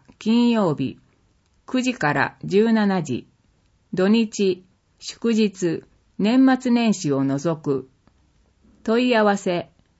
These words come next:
電話、零九五七二二の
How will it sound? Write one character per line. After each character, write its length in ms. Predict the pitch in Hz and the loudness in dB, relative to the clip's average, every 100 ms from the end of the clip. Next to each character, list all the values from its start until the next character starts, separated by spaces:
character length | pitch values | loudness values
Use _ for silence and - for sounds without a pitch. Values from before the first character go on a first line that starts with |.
| _ _ _ | _ _ _
電 340 | 165 185 190 180 | -2 0 2 0
話、 280 | 165 151 - _ _ _ | -2 -4 -6 _ _ _
零 260 | 214 240 262 | -2 0 0
九 280 | 262 247 147 | 0 0 2
五 260 | 151 180 | 2 0
七 380 | 185 175 135 135 - _ _ _ - | 0 0 -2 -4 -10 _ _ _ -4
二 300 | 196 247 254 | 0 4 4
二 280 | 247 226 160 | 4 2 2
の 300 | 135 131 | 0 -2